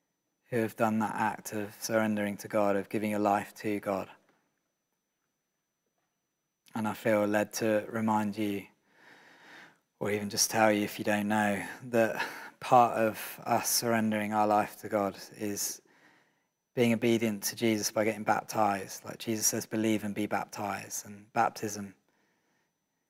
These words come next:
is just a symbol of what's already happened in your heart as you've given your life to Jesus. It's something you do in front of the whole church family as you're dunked underwater. And it's a symbol of dying to your old life,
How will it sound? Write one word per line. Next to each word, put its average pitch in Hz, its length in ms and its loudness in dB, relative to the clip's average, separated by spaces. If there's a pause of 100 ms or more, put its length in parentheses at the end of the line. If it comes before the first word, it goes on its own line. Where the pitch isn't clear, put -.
(140)
is - 160 -8
just - 260 2
a 117 60 0
symbol 117 480 4
of 104 160 -2
what's 113 240 -2
already 110 220 2
happened 107 440 -2
in 104 120 -6
your 104 120 -4
heart 101 480 0 (240)
as - 140 -20
you've 110 120 -18
given 107 220 -2
your 107 140 -2
life 101 280 0
to - 140 -16
Jesus. - 680 -8 (1040)
It's - 120 -6
something 113 280 -2
you 107 120 -2
do 113 100 0
in 107 160 0
front 107 260 -12
of 104 60 -16
the 110 80 -6
whole 107 200 -2
church - 360 -10
family 107 460 -2
as 101 200 -8
you're 104 220 -14 (640)
dunked 117 340 2
underwater. 113 760 -2 (760)
And 113 160 -4
it's 110 160 -6
a - 20 -4
symbol 117 400 0
of 104 160 -4
dying 107 400 2
to - 120 -10
your 107 180 -4
old 104 240 2
life, - 480 -10